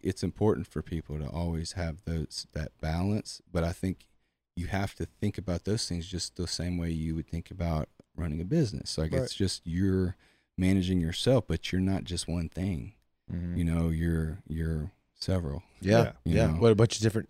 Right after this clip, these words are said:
Speaker 3: self-interest and things that people want, right? It's
Speaker 1: Exactly.
Speaker 3: self-interest, but
Speaker 1: And,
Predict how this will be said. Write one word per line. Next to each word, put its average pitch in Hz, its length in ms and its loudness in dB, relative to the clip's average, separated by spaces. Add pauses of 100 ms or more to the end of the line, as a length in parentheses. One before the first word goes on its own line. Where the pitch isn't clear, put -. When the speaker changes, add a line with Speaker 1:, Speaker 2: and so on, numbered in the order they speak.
(120)
Speaker 3:
self-interest 110 720 2
and 98 340 0 (360)
things 104 260 2
that 107 100 0
people 98 220 0
want, 101 340 -2
right? 82 200 -2
It's 85 200 -4
Speaker 1:
Exactly. 85 320 2
Speaker 3:
self-interest, 80 500 2
but 87 100 2
Speaker 1:
And, 87 180 4